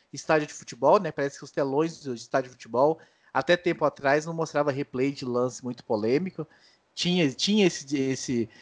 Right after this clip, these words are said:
eh, esse controle nas mãos de lance polêmico que poderia colocar o juiz, quando não tinha var, esse lance não era reprisado no, no, no telão. Talvez, então, ali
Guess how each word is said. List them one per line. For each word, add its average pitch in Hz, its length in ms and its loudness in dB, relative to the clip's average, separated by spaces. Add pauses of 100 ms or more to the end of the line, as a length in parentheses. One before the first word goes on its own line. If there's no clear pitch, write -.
(320)
eh, 127 120 8
esse 139 160 2
controle 170 520 4
nas 135 260 2
mãos 120 240 -4
de 131 80 -6
lance 160 300 4
polêmico 135 400 2
que - 80 -20
poderia 143 320 0
colocar 135 240 2
o 131 80 6
juiz, 131 520 -4 (200)
quando 220 180 2
não 185 160 2
tinha 147 260 0
var, 143 400 4 (560)
esse 160 240 2
lance 165 360 4
não 185 160 2
era 175 120 6
reprisado 165 680 2
no, 139 260 -4
no, 131 240 -6
no 127 460 -6
telão. 135 480 4 (340)
Talvez, 196 680 4
então, 180 280 4
ali 196 360 0